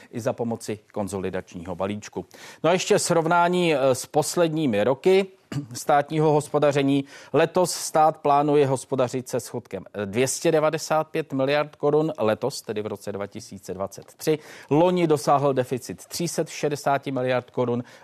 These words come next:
a úplně nejhorší výsledek byl v roce dva tisíce dvacet jedna.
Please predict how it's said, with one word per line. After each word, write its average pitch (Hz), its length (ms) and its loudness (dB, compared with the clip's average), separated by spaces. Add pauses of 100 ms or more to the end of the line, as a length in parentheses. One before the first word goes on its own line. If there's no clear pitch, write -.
a - 180 -2
úplně 110 300 -6
nejhorší 143 600 -2
výsledek 151 600 -4
byl 90 240 -10
v 85 40 -14
roce 120 360 -4 (300)
dva 120 220 0
tisíce 120 600 -8 (200)
dvacet 90 480 -10
jedna. 92 240 -12